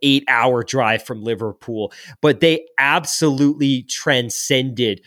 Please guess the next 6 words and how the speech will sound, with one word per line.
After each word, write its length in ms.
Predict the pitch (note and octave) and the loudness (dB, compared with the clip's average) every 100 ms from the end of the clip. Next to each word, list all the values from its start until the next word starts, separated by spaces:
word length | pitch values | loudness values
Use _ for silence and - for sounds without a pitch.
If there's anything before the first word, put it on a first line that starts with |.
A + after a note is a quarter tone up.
| - _ | -20 _
popular 560 | - D3 C3+ C3 B2 A#2 | -2 -2 0 -2 -2 -4
culture. 500 | - A#2+ B2+ - B2+ | -6 -10 -8 -8 -6
Like, 280 | A#2 A2 - | -4 -6 -2
that's 320 | C#3 D3 - | 0 0 -4
how 440 | - C#3+ D3+ D#3 A2+ - | -6 -2 0 0 -2 0
big 400 | C3+ C3+ A#2 | 4 4 2